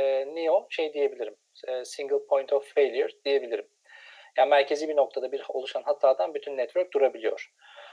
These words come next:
Bunu engellemek için, e, Belçika'da, Fransa'da, işte Afrika'nın belli yerlerinde, e, nodlar kurulacağını duydum. E, şeyle konuştum. İşte Neo'da bir yazılımcıyla, bu City of Zion'dan bir yazılımcıyla konuştum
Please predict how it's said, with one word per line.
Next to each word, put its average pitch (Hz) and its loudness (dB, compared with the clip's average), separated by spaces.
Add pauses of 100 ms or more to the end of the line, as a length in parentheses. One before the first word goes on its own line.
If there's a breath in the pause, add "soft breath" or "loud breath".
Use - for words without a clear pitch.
(140 loud breath)
Bunu 180 6
engellemek 196 6
için, - -6
e, 143 4
Belçika'da, 151 6
Fransa'da, 151 -2
işte - -10
Afrika'nın 139 -2
belli 143 4
yerlerinde, 127 2 (140)
e, 131 -2
nodlar 147 6
kurulacağını 135 2
duydum. - -8 (1700)
E, 62 -4
şeyle 117 -2
konuştum. 107 -6 (120)
İşte - -8
Neo'da 123 4
bir 120 -2
yazılımcıyla, 117 -4
bu 113 -2
City - -2
of 123 6
Zion'dan 120 6
bir 120 -6
yazılımcıyla 123 -4
konuştum - -10